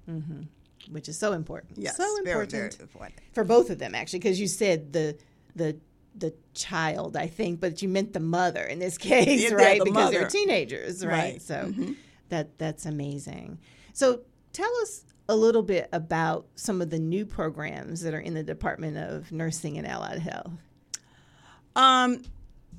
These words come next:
Speaker 2: health fairs we are very engaged in, and one of the areas I'm really interested in is working with Red Cross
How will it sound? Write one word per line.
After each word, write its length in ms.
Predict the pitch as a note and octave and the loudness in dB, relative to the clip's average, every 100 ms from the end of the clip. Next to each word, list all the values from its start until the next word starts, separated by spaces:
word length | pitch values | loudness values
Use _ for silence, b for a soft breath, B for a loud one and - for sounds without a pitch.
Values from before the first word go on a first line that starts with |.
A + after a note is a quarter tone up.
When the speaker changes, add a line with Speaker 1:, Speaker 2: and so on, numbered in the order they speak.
| - - - | -20 -20 -18
Speaker 2:
health 300 | - D4+ D4+ | -4 -2 -2
fairs 640 | - G3+ E3+ D#3 E3+ F#3 - | -4 0 0 0 -4 -6 -8
we 340 | F#3 G#3+ G3+ - | -6 -4 -6 -6
are 160 | F3 | -6
very 420 | D#3+ F#3 F#3+ F#3+ - | -4 -4 -2 -4 -4
engaged 680 | F3+ F3 G3 G#3 G#3 - | -4 -2 -2 -2 -4 -6
in, 440 | G#3+ G#3 G#3+ G#3+ G#3+ B B B B | -4 -2 -2 -4 -8 B B B B
and 460 | A3 G#3 G3 G3 G3 | 2 4 4 2 2
one 160 | C#4 C#4 | 4 4
of 80 | |
the 120 | A#3 F#3+ | 2 2
areas 440 | G3 F3+ F3+ F3+ - | 2 2 0 -2 2
I'm 340 | A3+ A3 G3 | 2 2 2
really 320 | G#3 A3 F#3+ | 2 2 2
interested 500 | E3+ - E3+ - E3 | -2 -6 -8 -6 -4
in 260 | E3 E3 E3 | -2 -2 -4
is 160 | E3 | -6
working 320 | D#3+ F#3 F#3 F3+ | -6 -8 -6 -6
with 140 | E3+ | -6
Red 200 | F3+ F#3 | -4 -6
Cross 600 | - F#3+ - E3 - - | -4 -4 -4 -8 -10 -10